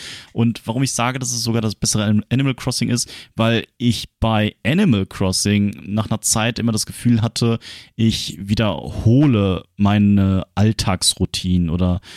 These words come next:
ähm, meine Abläufe, die ich so am Tag immer mache und bin dann in so einem Loop mehr oder weniger aus den immer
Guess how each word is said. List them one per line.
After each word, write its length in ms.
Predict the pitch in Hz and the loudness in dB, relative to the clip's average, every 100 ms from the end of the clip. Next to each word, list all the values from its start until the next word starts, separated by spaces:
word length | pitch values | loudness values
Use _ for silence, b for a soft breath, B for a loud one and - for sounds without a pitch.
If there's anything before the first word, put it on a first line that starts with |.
| B B - | B B -4
ähm, 280 | 95 95 - | 0 0 0
meine 260 | 98 104 | 0 2
Abläufe, 460 | 107 - 117 107 - | 0 2 2 2 2
die 80 | 101 | 2
ich 80 | - | 2
so 120 | 104 | 2
am 180 | 104 - | 0 2
Tag 300 | 104 107 107 | 0 0 2
immer 180 | 98 | 2
mache 460 | 92 107 - 95 117 | 4 2 0 0 0
und 520 | - 98 95 - - | 0 0 -2 -4 -4
bin 100 | 101 | 0
dann 240 | 107 107 92 | 2 2 0
in 140 | 110 | 0
so 100 | 113 | 2
einem 180 | 113 113 | 2 4
Loop 520 | 117 131 120 - - _ | 4 4 2 -2 -4 _
mehr 200 | 110 110 | 2 2
oder 180 | 107 98 | 2 2
weniger 460 | 104 104 104 104 104 B B | 2 2 2 0 -2 B B
aus 240 | 107 101 | 0 2
den 200 | - 107 - - | 2 0 0 0
immer 480 | 120 113 107 107 | 4 4 4 0